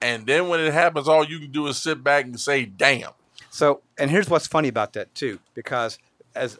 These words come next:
Speaker 2: as you're talking about that, uh, we're gonna actually get to this. Now, when you're buying these comics off the stand back in eighty-five, when you're a teenager like me,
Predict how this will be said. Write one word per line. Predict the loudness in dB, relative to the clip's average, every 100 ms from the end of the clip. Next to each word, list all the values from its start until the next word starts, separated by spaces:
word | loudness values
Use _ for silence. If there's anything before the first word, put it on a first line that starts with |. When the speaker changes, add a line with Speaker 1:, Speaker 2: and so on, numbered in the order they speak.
| -6
Speaker 2:
as | -4
you're | -4 -6 -12
talking | -2 -2 0
about | -4 -4
that, | -6 -8 -10 _ -20 _ -20 -10
uh, | -4 -4 -4 _ -10
we're | -2 0
gonna | 2
actually | 2 0 -4
get | -4 -4
to | -4
this. | -6 -8 -10 -20 _ _ -4
Now, | 0 0
when | 0 2
you're | 2
buying | 6 6 6 2
these | -4
comics | -4 -2 -2 -2
off | -4 -4
the | -6
stand | -2 -2 0 -4 -6 0
back | 0 0
in |
eighty-five, | -2 -4 -4 -2 -2 -4
when | -8
you're | -10
a |
teenager | -6 -6 -4 -4
like | -8
me, | -6 -8